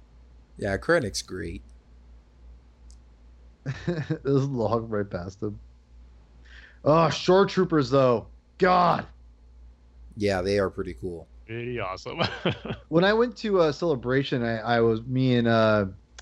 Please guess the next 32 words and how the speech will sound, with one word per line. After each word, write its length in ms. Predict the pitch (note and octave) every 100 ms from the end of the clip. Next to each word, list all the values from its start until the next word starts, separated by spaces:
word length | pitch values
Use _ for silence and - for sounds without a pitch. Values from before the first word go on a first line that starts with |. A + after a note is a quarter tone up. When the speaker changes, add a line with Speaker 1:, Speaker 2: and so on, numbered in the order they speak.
| - A2+
Speaker 2:
Dave 240 | B2 A#2
were 100 | A2+
walking. 480 | G#2+ A2+ C3 B2 A2
We 100 | G#2
found 480 | - A#2+ A#2 A#2 A2
this 140 | -
family 440 | - B2 B2 B2
of 140 | A2 -
Shore 280 | - A#2+ A#2+
Troopers 520 | A#2+ G#2 G#2+ G2+ F#2+
of 460 | - A2 A2 A2
all 260 | A#2+ A#2+ A#2+
shapes 360 | - B2+ A#2+ A2
and 80 | G2
sizes, 480 | A#2+ A#2 A2+ G#2 G2
and 200 | F#2+ - - - - - B2
I 80 |
begged 420 | A#2+ - C#3 C3+ B2+
them 120 | A#2+
to 20 | A2
get 40 |
a 60 | G2+
picture. 440 | B2 A#2+ A2 G#2+
I, 60 | A#2+
I 40 |
got 240 | C#3+ D3 A#2+
it. 80 |
It's 100 | A2
on 140 | C#3 C3+
my 100 | A#2
Instagram 640 | A#2 A#2+ G#2 G#2 G2+ G2+
somewhere 580 | - G#2 G2 G2+ G2